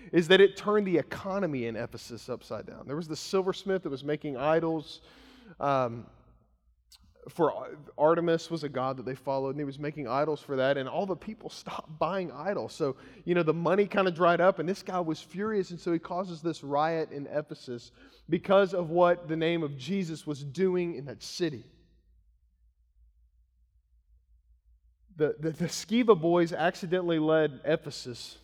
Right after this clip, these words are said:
to Jesus. <laughs> They meant one thing, God did another thing. I mean, guys, could, could you imagine this happening in our city?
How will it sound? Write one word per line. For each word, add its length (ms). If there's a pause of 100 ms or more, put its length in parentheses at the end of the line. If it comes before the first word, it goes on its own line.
to 80
Jesus. 580 (300)
<laughs> 60 (580)
They 220
meant 240
one 160
thing, 240
God 260
did 220 (280)
another 440
thing. 320 (280)
I 60
mean, 160 (160)
guys, 240
could, 380
could 160
you 380
imagine 680
this 180
happening 520
in 80
our 120
city? 380